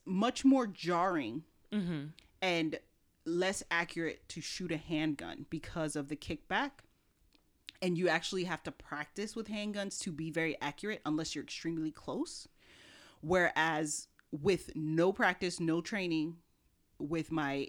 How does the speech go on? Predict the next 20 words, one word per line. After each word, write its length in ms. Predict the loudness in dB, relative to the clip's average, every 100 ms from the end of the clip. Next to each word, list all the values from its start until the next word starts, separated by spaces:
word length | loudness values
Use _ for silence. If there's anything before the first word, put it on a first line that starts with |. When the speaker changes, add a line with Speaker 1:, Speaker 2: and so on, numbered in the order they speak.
| -4
Speaker 1:
uh, 280 | -4 -2 -2
rifle, 540 | 0 0 -2 -4 -6 -2
Speaker 2:
Mm-hmm. 380 | -2 0 -2 -4 -2
Speaker 1:
I 80 | 0
was 180 | 0 0
able 240 | -2 -4
to 200 | -6 -6
shoot 360 | -4 -6 -6 -6
the 80 | -6
target 500 | -2 -2 -2 -4 -2
more 240 | -2 0
accurately 500 | -2 -2 -4 -4 -4
from 260 | -2 -2 -2 -2
much 340 | -2 -2 -4
further 280 | -6 -6 -6
distance 380 | -8 -8 -8 -8
away. 220 | -8 -12 _ _ -10
Speaker 2:
Hmm. 160 | -8 -8 -12 -18 -20 _
Speaker 1:
And 380 | 2 4 2 -2 -8
that's 380 | 2 4 4